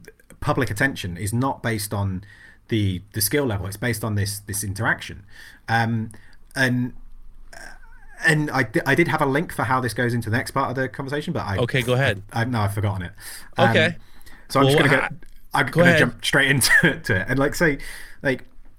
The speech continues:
Speaker 1: I, I love being invested in this business, and I'm
Speaker 2: Yeah.
Speaker 1: so,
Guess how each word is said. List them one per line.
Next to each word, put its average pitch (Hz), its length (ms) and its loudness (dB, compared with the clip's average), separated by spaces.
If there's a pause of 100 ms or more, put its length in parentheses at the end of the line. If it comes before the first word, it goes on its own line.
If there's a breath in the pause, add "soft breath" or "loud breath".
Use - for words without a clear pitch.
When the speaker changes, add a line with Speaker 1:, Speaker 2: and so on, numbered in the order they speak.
(160)
Speaker 1:
I, 147 560 4 (720)
I 143 80 4
love 165 240 4
being 147 180 4
invested 120 380 2
in 104 80 0
this 104 80 0
business, - 340 -6
and 117 140 0
I'm 113 280 2
Speaker 2:
Yeah. 107 240 2 (160)
Speaker 1:
so, 131 840 0